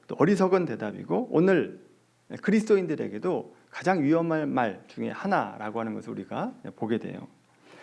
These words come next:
바울이 이 전하는 복음을 듣고 벨릭스가 뭐라고, 어, 했는지 이십오 절 후반부 말씀 보십시오. 바울의 복음을 듣고 벨릭스가 뭐라고 얘기하는가? "지금은 가라.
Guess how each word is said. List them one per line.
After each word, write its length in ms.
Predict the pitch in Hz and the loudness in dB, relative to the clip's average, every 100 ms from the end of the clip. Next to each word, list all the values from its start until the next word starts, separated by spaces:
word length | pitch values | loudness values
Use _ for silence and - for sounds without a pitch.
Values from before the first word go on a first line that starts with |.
| - - - - | -20 -20 -10 4
바울이 680 | 156 190 190 160 - - - | 6 8 8 4 2 -8 -6
이 320 | 117 110 - | -2 -2 0
전하는 340 | 143 160 170 | 4 6 6
복음을 380 | 160 139 147 143 | 4 2 2 2
듣고 340 | 107 - 156 110 | 0 0 0 0
벨릭스가 640 | 135 185 190 160 156 147 - - - - | 2 2 0 2 2 2 -6 -20 -20 -8
뭐라고, 680 | 98 123 214 196 151 - - | 0 4 4 6 4 4 -4
어, 180 | - 98 | -8 -2
했는지 560 | 160 160 117 127 110 - | 2 2 2 0 -2 0
이십오 600 | 175 175 190 - - 139 | 0 2 0 -2 0 2
절 160 | 143 143 | 4 2
후반부 480 | - 226 226 175 | 2 4 4 4
말씀 320 | 143 101 - 104 | 2 0 -2 -4
보십시오. 420 | 92 - - - - _ _ _ _ _ _ _ _ - | -6 -10 -16 -16 -18 _ _ _ _ _ _ _ _ 2
바울의 340 | 131 139 143 | 6 8 8
복음을 360 | 131 120 131 113 | 6 4 4 2
듣고 500 | 110 147 131 - - - _ | 0 4 4 2 -10 -20 _
벨릭스가 720 | 151 180 185 165 151 113 - - _ | 4 4 4 6 6 6 -2 -18 _
뭐라고 340 | - 127 170 196 | 2 6 8 8
얘기하는가? 720 | 131 131 110 92 107 104 117 - | 8 4 0 -2 -4 -6 -8 -8
"지금은 420 | 165 175 208 175 | 0 4 4 4
가라. 360 | 101 120 233 | 0 -2 -2